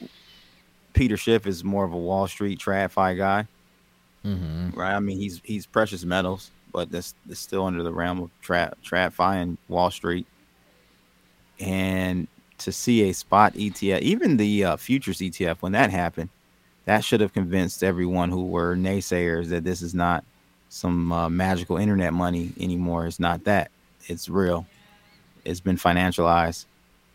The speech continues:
Speaker 1: So to see him or anyone who's doubting it still to this day after a spot E T F has been launched by
Speaker 2: Mm-hmm.
Speaker 1: the biggest financial institutions out there,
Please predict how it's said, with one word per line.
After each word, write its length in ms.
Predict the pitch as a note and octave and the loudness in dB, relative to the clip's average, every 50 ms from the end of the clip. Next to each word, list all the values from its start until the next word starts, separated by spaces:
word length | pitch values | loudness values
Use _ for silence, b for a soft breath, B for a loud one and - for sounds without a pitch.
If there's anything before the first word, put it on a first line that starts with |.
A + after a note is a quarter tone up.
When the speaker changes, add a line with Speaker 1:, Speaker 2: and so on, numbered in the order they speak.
| _ _ | _ _
Speaker 1:
So 460 | - - - F#2 F2+ F#2 F2 F#2+ B2 - | -6 0 4 4 6 6 4 2 -2 -4
to 140 | - - F#2 | -2 -2 -2
see 400 | - - - - B2+ A#2+ A#2 A2+ | 0 2 4 6 6 8 8 6
him 520 | G#2 G#2+ G#2 G#2+ G#2+ G#2 G#2 G#2 G#2 G2 D2+ | 6 6 6 8 8 8 8 6 6 4 4
or 140 | F#2 F#2 | 2 2
anyone 540 | G2+ G#2+ A2 G#2+ G#2 G#2 G2+ G2+ G2+ G2+ G2 | 4 4 4 4 4 4 4 4 4 4 2
who's 240 | F#2+ G2 G2 F#2 D#2+ | 2 0 -2 -4 -4
doubting 500 | F2 E2+ G2+ F#2+ F#2+ G2+ G2 G2+ F#2+ F#2+ | -4 0 2 6 6 6 6 6 4 2
it 160 | F#2 D#2+ - | 2 0 -2
still 380 | - - - - G#2+ G#2+ A2 G#2 | -6 -10 -4 2 4 4 4 4
to 120 | - - | 2 0
this 220 | F2+ F#2+ F#2+ E2+ E2 | 0 0 0 0 -2
day 420 | - G2 F#2+ G2 G#2 A2 A2 - - | 0 2 4 6 6 4 2 2 0
after 300 | F#2 F#2 F#2+ - - E2+ | 0 0 0 0 -2 -4
a 140 | D#2+ E2+ E2+ | -4 -4 -4
spot 440 | - - - - - F#2+ G2 A2 - - | -6 -8 -8 -2 4 6 8 8 8 6
E 120 | A#2 A#2+ | 4 2
T 160 | A2+ - A#2+ A#2 | 4 4 6 6
F 100 | A2+ G#2+ | 6 6
has 160 | A#2 A2 G#2 | 4 2 2
been 300 | G2 A#2 A#2 A2+ A2 A2 | 4 6 6 6 8 8
launched 460 | A2+ A#2+ B2 B2 - - - - b b b b b b b b b _ - | 10 10 10 8 6 2 -6 -12 b b b b b b b b b _ 0
by 400 | F2+ F2+ F2+ F2+ F#2 F2 E2+ F2 | 2 2 4 2 2 0 0 -2
Speaker 2:
Mm-hmm. 260 | E2+ E2 E2+ F2 F2+ F2 - _ _ _ _ _ _ - F2+ | -4 -4 -4 -6 -6 -8 -10 _ _ _ _ _ _ -2 2
Speaker 1:
the 220 | G#2+ A2+ A2 G#2 G2 | 4 4 4 4 2
biggest 840 | F#2 F#2+ F2+ F2 A2 A#2 B2 G#2+ A2+ G2+ F#2 - - - - - _ _ _ _ _ _ _ - | 0 -2 4 8 8 10 10 10 8 6 4 2 -4 -10 -12 -14 _ _ _ _ _ _ _ -2
financial 440 | - F#2+ F#2+ G2+ G2+ F#2 - G#2 F#2+ | 0 2 4 4 2 2 2 0 -2
institutions 600 | F#2 F2 - - - G#2 G2 - - F#2 F2+ - | -2 -2 -4 -4 -4 -4 -4 -4 -4 -6 -4 -2
out 240 | D2 F2+ G2+ G#2 - | 0 0 2 2 2
there, 280 | - A2+ A#2 A2+ A2+ | 4 4 4 4 2